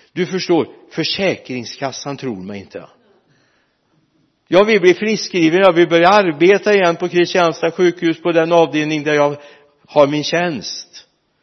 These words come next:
Men Försäkringskassan går inte med på det. Men så småningom gjorde den så, hon jobbar på Försäkringskassan.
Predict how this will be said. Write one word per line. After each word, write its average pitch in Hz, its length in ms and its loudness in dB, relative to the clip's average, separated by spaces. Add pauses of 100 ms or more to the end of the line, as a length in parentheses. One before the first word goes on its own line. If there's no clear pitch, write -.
(420)
Men 151 120 -4
Försäkringskassan 151 960 -4
går 175 100 -4
inte 160 200 -8
med 170 220 -8
på 113 160 -6
det. - 180 -14 (1300)
Men 143 100 -6
så 151 120 -6
småningom 139 360 -2
gjorde 127 240 -4
den 120 120 -6
så, 127 100 -14
hon 120 120 -6
jobbar 113 320 -6
på 113 480 -8
Försäkringskassan. 104 840 -12